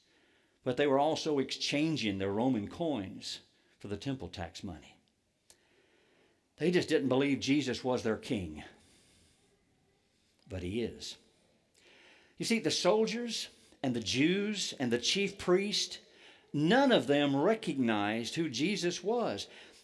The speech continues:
But there was one person on the scene that seems to get it right.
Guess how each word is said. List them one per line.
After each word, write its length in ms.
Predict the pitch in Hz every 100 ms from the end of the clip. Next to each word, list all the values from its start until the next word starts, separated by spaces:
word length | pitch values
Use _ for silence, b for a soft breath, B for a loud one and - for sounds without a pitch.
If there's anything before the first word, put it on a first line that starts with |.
| -
But 160 | 156
there 160 | 190 196
was 220 | 156 123
one 420 | 127 185 262 262
person 480 | 262 254 208 - 120 -
on 200 | 175 185
the 100 | 170
scene 640 | - 214 180 110 90 92 - b b
that 160 | 170
seems 420 | - 220 220 214 -
to 100 | 180
get 180 | 196 185
it 80 |
right. 540 | 165 175 165 104 -